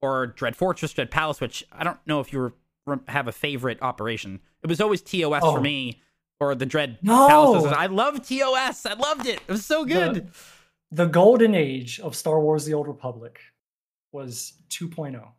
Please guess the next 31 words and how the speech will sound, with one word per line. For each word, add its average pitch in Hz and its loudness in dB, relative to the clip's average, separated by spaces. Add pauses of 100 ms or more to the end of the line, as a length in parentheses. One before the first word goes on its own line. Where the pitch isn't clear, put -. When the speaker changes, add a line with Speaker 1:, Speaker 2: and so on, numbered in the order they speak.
(220)
Speaker 2:
Patch - -6
two 170 -12
point 151 -10
oh. 120 -20 (240)
Dread 139 -4
Speaker 1:
Okay. 117 -2
Speaker 2:
Fortress, 190 -8 (140)
Dread 165 -4
Palace. 120 -12 (160)
Speaker 1:
That 180 -2
was 190 -6
it. 233 -2
Those 202 -2
were, 202 -2
well, 247 2
I 269 0
mean, 294 -2
Speaker 2:
I - 6
Speaker 1:
look. 190 6
Speaker 2:
will, 190 4
I 185 4
will 208 4
fight 220 4
on 190 4
anything 208 2
else. 170 0
Speaker 1:
No, 330 2
no, 349 0
I 233 0
love 262 -2
them. 98 -4